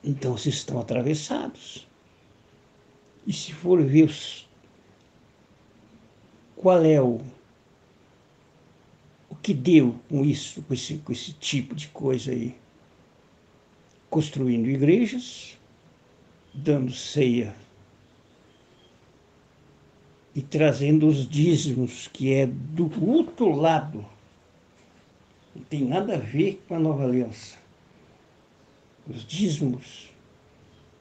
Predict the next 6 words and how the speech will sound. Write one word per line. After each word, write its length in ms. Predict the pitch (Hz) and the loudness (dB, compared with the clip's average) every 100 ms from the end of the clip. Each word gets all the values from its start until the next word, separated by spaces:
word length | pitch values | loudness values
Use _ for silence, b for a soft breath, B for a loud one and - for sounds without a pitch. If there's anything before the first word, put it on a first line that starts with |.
| - | -8
e 140 | 143 | -6
ofertas 480 | 120 127 127 131 123 | -2 0 0 -2 -8
alçadas 480 | 117 - 156 190 190 | -10 -8 -2 0 0
era 180 | 160 | -2
por 360 | 151 - 139 139 | -2 -6 -4 -4
judeus, 840 | 127 113 196 196 202 - - - | -4 -4 2 4 2 -4 -18 -20